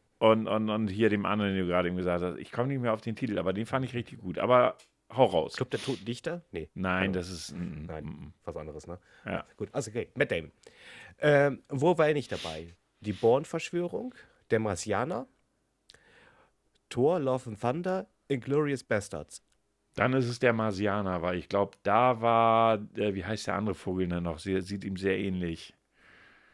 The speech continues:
Speaker 1: Ich glaub, es war Marsianer.
Speaker 2: Nimm was anderes.
Speaker 1: Okay. <laughs> Wie waren die anderen Möglichkeiten?
Speaker 2: Äh, die Bourne-Verschwörung,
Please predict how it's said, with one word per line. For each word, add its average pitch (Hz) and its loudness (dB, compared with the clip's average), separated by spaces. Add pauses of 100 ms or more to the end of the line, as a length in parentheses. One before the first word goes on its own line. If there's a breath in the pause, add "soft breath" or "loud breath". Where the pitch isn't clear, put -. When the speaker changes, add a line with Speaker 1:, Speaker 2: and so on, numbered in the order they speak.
(580 soft breath)
Speaker 1:
Ich 107 -4
glaub, 151 10
es 110 2
war 113 8
Marsianer. 90 0 (1300)
Speaker 2:
Nimm 151 -20
was - -20
anderes. - -20 (520)
Speaker 1:
Okay. 92 0 (100)
<laughs> 151 6
Wie 123 0
waren 139 10
die 123 8
anderen 139 2
Möglichkeiten? 143 2 (840 loud breath)
Speaker 2:
Äh, 156 -4
die 143 -8
Bourne-Verschwörung, 202 -2